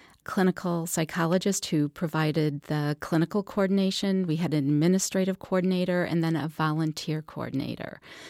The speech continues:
So I became one of the, I think there were about six of us, of clinical psychologists who formed the clinical committee. And if you think about it, torture isn't something that is addressed in our education.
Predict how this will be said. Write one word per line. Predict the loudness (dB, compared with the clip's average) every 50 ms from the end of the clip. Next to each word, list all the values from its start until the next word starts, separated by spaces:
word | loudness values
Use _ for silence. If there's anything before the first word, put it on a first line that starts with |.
| -20 -20 -20 -14
So | -2 4 6 6 8 6 6 4 4
I | 4 4 6 6 4
became | 4 2 0 0 -4 -6 -2 0 2 2 2 2 2 2 2
one | 4 4 4 4
of | 2 2 0 -4 -4 -2
the, | 0 0 2 2 2 2 0 0 -2 -6 -12 -20 -20 -20 -20 _ _ _ _ _ _ -10
I | -8
think | -2 0 0 2
there | 2 2
were | 2
about | 0 -2 -4 -4 -4
six | -2 -2 -2 -4 -4 -4 -4
of | -2 0
us, | 0 -2 -2 -4 -6 -6 -4
of | -4 -6 -6
clinical | -4 -2 0 0 0 0 -2 -6
psychologists | -6 -4 -4 -4 -4 -4 -4 -4 -2 0 0 0 0 0 0 0 -2 -4 -8 -10 -10 -12 -12 -10 -8 -4
who | -2 0 0 0 0 0 0 0 -2 -4
formed | -8 -12 -4 0 2 2 4 4 4 4 4 2 2
the | 0 0 0 0 -2 -4 -6
clinical | -10 -6 -2 0 2 2 2 0 -2 -8 -12
committee. | -12 -6 -2 0 2 4 4 4 2 2 -2 -4 -8 -14 -18 -20 -20 -20 -20 -20 -20 -20 _ _
And | 2 4 4 6 4 4 4 4 4 2 2 0
if | 0 2 2
you | 4
think | 6 6 6
about | 6 6 6 6 6 6 6
it, | 4 4 2 -2 _ -10 -2
torture | 2 2 2 4 2 2
isn't | 2 2 0 0
something | 0 0 0 2 2 2 2
that | 2 2 0 -2 _ -2
is | -2 -2 -2 -4 -8 -12 -12 -6 -4
addressed | -4 -2 0 0 2 2 2 0 -2 -6 -8 -8 -2 0
in | 2 2 2 2
our | 2 2
education. | 0 0 -2 -2 -4 -8 -6 -8 -6 -6 -6 -6 -6 -6 -8 -10